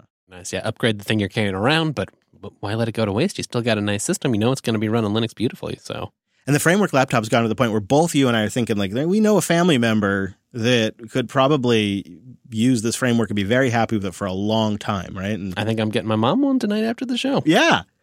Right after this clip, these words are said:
Speaker 2: That's exciting. Don't tell the wife, but if the budget works out, she might get one for Christmas.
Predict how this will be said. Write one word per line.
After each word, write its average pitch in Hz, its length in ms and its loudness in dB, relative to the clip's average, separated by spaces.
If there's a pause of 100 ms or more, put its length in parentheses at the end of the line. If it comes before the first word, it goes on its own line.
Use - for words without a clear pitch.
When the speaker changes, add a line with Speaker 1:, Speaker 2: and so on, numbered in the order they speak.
(260)
Speaker 2:
That's 139 260 2
exciting. 101 460 -4 (200)
Don't 110 180 -8
tell 113 140 -2
the 95 80 -2
wife, 87 400 -4
but 92 200 -8
if 98 100 -16
the 107 80 -10
budget 135 260 2
works 107 220 -2
out, 85 100 -6
she - 100 -8
might 92 140 -8
get 80 120 -10
one 73 100 -14
for - 100 -20
Christmas. - 460 -20